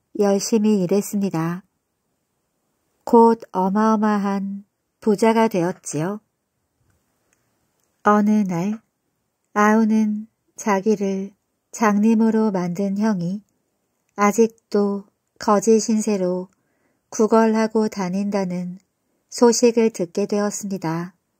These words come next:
아우는 마음이 아팠어요.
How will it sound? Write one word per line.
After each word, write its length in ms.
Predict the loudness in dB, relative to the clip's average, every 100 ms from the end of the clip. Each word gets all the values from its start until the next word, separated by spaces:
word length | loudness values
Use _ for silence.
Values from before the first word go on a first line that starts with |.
| _ _ _ _ _ _ _ _ _ _ _ _ _ 0
아우는 540 | 2 4 2 0 0
마음이 400 | -2 -2 -4 -2
아팠어요. 800 | -4 -6 -6 -6 -4 -4 -4 -6